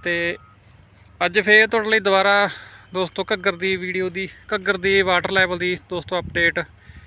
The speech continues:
ਜਿਹੜੀ ਉਹ ਲੈ ਕੇ ਹਾਜ਼ਰ ਹੋਏ ਆ। ਤੇ ਦੋ ਦਿਨ, ਦਿਨ ਪਹਿਲਾਂ ਵੀ ਦੋਸਤੋ ਵੀਡੀਓ ਪਾਈ ਸੀ ਆਪਾਂ ਨੇ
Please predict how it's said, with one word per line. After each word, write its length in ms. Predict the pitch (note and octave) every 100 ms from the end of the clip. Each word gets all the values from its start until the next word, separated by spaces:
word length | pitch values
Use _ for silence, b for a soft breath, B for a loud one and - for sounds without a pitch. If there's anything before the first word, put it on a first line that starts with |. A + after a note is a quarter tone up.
| b b b b _ _ _ D#3+
ਜਿਹੜੀ 200 | D#3+ F3
ਉਹ 80 |
ਲੈ 180 | F3 E3+
ਕੇ 200 | D#3+ E3+ D3
ਹਾਜ਼ਰ 280 | D#3+ D#3
ਹੋਏ 200 | D#3 D#3+
ਆ। 80 | F#3+ A#3 - - - - b b b b b b
ਤੇ 240 | E3 D#3+ D#3+
ਦੋ 200 | F#3 G#3
ਦਿਨ, 140 | G#3
ਦਿਨ 160 | A3 G#3+
ਪਹਿਲਾਂ 320 | G3 G3 A3+
ਵੀ 240 | A#3+ A3+ - B
ਦੋਸਤੋ 280 | G3+ F3 A3
ਵੀਡੀਓ 280 | F#3+ F#3+ G3+
ਪਾਈ 220 | F#3 F3+
ਸੀ 120 | G3
ਆਪਾਂ 220 | F#3 F#3
ਨੇ 120 | G3+